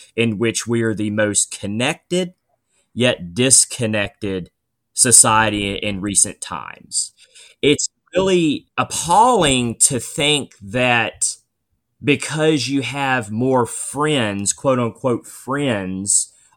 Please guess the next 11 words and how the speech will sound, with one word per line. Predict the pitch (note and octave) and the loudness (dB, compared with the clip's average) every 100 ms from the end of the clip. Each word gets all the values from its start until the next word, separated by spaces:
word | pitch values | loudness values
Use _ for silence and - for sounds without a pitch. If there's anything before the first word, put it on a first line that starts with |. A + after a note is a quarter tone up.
| - | -4
on | A#2 A2+ | -2 0
social | - A#2+ - A2 | 0 0 0 -6
media, | A2 C#3 B2+ G#2 F2+ E2+ - _ | -4 -2 -2 -2 -4 -6 -12 _
that | B2 B2 | -2 2
that | C3 - | 0 0
means | A#2+ B2+ A#2+ A2 | -2 0 0 -2
you're | A#2 A#2 | -2 -2
more | G#2+ A#2+ A#2 A2+ G#2 F#2+ - _ | -2 -2 0 2 0 -2 -8 _
socially | - - - - C#3+ C3 - B2 A#2 A2+ G#2+ G2 F#2 - | -8 -4 -2 2 2 0 -2 -2 -2 0 -2 -4 -6 -4
accepted | A#2 - - B2+ - G#2+ | 0 4 4 2 -4 -8
or, | G2 | -6